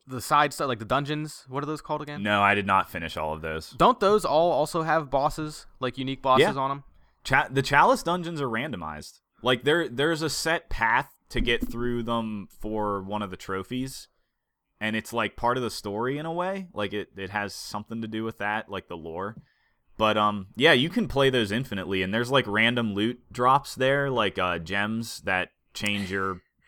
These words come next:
Speaker 2: that you can slot into weapons and change stuff.
Speaker 1: I almost feel like I would like those than the
Speaker 2: They're awesome.
Speaker 1: typical corpse running loop of the main game.
Speaker 2: Well, you do the same thing in the Chalice dungeons.
Speaker 1: Oh, it's not like a linear level?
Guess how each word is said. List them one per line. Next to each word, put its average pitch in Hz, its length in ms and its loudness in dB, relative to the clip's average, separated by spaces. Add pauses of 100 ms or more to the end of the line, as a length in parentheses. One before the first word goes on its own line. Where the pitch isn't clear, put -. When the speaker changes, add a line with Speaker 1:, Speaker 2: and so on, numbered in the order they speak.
(180)
Speaker 2:
that 95 160 0
you 101 80 0
can 104 140 -6
slot 101 360 2
into 101 160 -2
weapons 101 400 0
and 95 140 -8
change 101 260 -6
stuff. 117 320 -2
Speaker 1:
I 110 140 -2
almost 127 360 -2
feel 120 280 -6
like 107 180 -4
I 92 160 -6
would 104 220 -10
like 98 340 -8
those 90 460 -8
than 85 360 -12 (840)
the 107 60 0
Speaker 2:
They're 202 160 12
awesome. 208 280 12
Speaker 1:
typical 95 580 -6 (960)
corpse 117 360 0
running 104 240 -4
loop 98 340 -8
of 95 160 -8
the 92 80 -8
main 90 240 -8
game. 87 360 -8 (360)
Speaker 2:
Well, 175 300 8
you 160 160 -4
do 143 180 0
the 120 120 -4
same 110 220 -6
thing 123 200 -6
in 92 80 -10
the 85 60 -10
Chalice 107 340 -4
dungeons. 82 320 -6
Speaker 1:
Oh, 160 240 4
it's 110 100 -4
not 139 140 6
like 120 140 0
a 120 40 0
linear 113 300 0
level? 104 400 -4